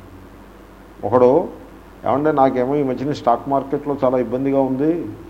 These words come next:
మీరు ఏదైనా ఆశీర్వచనం చేస్తారా?" అంటే మీరు క్లాసుకు వచ్చి కూర్చోండి. అంటే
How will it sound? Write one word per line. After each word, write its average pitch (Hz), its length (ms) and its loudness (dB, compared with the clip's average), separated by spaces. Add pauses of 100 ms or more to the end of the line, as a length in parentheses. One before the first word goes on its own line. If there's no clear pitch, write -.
(380)
మీరు 120 160 0
ఏదైనా 127 220 4
ఆశీర్వచనం 143 640 4
చేస్తారా?" 135 420 6
అంటే 113 440 0 (680)
మీరు 165 140 4
క్లాసుకు 156 440 6
వచ్చి 175 180 0
కూర్చోండి. 170 680 -8 (2000)
అంటే 160 320 0